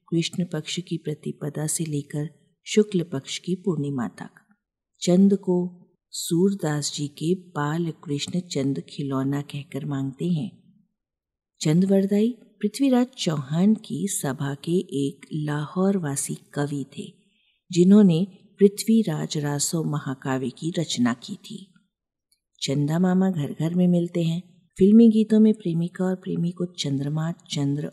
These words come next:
और चंद के बदले चंदा और चांद अधिक मस्त और त्रस्त करते हैं।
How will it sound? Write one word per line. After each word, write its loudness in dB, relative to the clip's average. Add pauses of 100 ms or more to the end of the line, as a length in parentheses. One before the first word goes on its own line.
(120)
और -4 (220)
चंद 2
के -6
बदले -6
चंदा -6
और -6 (160)
चांद -4 (520)
अधिक 2
मस्त -4
और -6
त्रस्त -10
करते -8
हैं। -10